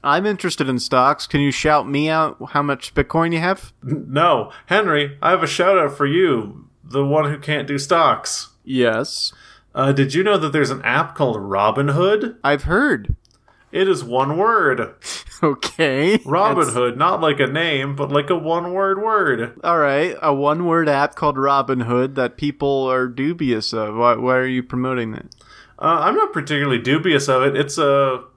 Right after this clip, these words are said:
Speaker 2: it's a lightweight stock trading app that doesn't have fees.
Speaker 1: How does it not have fees? How does it make money?
Speaker 2: Uh, it makes money through, uh, advertisement,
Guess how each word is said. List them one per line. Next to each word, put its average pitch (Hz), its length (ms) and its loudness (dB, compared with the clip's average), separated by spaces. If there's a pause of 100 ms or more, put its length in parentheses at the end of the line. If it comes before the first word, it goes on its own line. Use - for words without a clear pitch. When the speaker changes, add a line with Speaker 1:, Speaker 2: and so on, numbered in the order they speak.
(160)
Speaker 2:
it's 156 160 -2
a 170 60 4
lightweight 139 540 0
stock 127 380 -2
trading 131 380 -2
app 139 180 0
that 143 140 -4
doesn't 120 240 -4
have 139 200 -2
fees. 165 580 -2
Speaker 1:
How 156 140 2
does 175 160 -2
it 175 120 0
not 160 260 0
have 156 180 0
fees? 156 340 -2
How 131 120 2
does 139 140 -4
it 147 60 0
make 143 220 -2
money? 131 380 -4 (180)
Speaker 2:
Uh, 147 320 2
it 147 200 -2
makes 147 280 -4
money 151 460 -2
through, 143 720 -4
uh, 123 420 2
advertisement, 139 880 -2